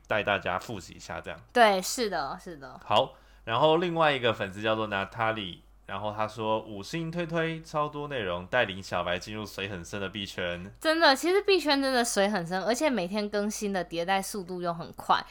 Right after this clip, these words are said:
Speaker 2: 你有时候每天一醒来，整个就风云变色了。
Speaker 1: 对，而且我一路以来跟着克洛伊小姐录制，也是进了这个水很深的币圈，到现在我觉得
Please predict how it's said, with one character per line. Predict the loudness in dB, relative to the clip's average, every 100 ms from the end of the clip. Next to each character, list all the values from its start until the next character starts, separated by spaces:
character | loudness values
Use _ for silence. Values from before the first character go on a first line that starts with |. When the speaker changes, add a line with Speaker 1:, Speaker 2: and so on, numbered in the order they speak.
| -16 -4
Speaker 2:
你 | 4
有 | 6 8
时 | 10
候 | 8
每 | 8 2
天 | 2 0 0
一 |
醒 | -4 -4 -4 -4
来， | -4 -2
整 | -4
个 | -2 -2
就 | -2 -4
风 | 0 0
云 | -2 -6
变 | -6 -8 -8
色 | -8 -8
了。 | -8 -6
Speaker 1:
对， | 2 4 4 2
而 |
且 | 0 0
我 | 0 2 0
一 | -2 -4
路 | -4 -2
以 | 0
来 | 0 0
跟 | -2
着 | 0 -2
克 | 0 -2
洛 | -2
伊 | -4
小 | -4 -6
姐 | -6
录 | -8 -8
制， | -10 -10
也 | -10
是 | -8 -8 -8 -10
进 | -8 -6
了 | -4
这 | -2
个 | -2 0
水 | -2 -4 -6
很 | -6
深 | -8 -8
的 | -8
币 | -10 -12
圈， | -12 -10 -4
到 | 0 0
现 | 0
在 | 0
我 | -2
觉 | -4 -8
得 | -6 -6